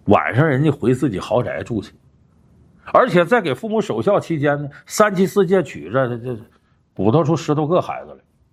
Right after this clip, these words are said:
来，<laughs> 就是人家什么色呀财呀一点没耽误。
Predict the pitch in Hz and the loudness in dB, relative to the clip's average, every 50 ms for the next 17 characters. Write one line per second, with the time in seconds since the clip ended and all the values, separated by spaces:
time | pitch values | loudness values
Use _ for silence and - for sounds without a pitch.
0 | _ _ _ _ _ _ _ _ _ _ _ _ - - 190 185 - - - - | _ _ _ _ _ _ _ _ _ _ _ _ -2 0 0 0 -2 -10 -4 2
1 | - 196 185 139 123 151 202 233 208 143 - 147 180 196 185 - - 240 233 196 | 4 4 4 4 2 2 2 2 2 2 2 0 2 0 0 0 -2 0 2 2
2 | 156 131 127 - - 80 90 139 175 185 - - _ _ _ _ - 196 226 190 | 2 2 0 -4 -8 -8 -4 -2 -2 -2 -4 -6 _ _ _ _ -2 -2 0 0
3 | - - 147 175 143 135 127 127 135 139 | 2 2 0 2 2 0 0 -2 -6 -10